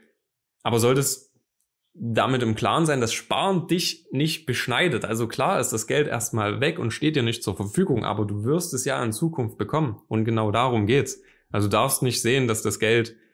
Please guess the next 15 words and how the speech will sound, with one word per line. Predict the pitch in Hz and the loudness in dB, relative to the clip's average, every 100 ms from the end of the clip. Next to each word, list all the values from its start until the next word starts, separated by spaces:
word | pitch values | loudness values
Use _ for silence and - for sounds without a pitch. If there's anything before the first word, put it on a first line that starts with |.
| _ _ _ _ _ _ _ | _ _ _ _ _ _ _
weg | 107 120 170 | -2 0 2
ist, | - 160 - - - _ | 2 2 0 -6 -16 _
sondern | 117 123 123 120 - | 0 2 2 0 -2
es | 110 98 | -4 0
wird | 110 131 | -2 0
dir | 117 | 0
wieder | 107 107 | 2 0
zugespielt | - 143 156 - 135 | 0 0 0 0 0
und | 110 | 0
es | 98 | 0
wird | 107 113 | -2 0
dir | 110 | 0
vor | 110 98 | 0 -2
allen | 101 | 0
Dingen, | 110 107 107 107 | 0 0 -2 -6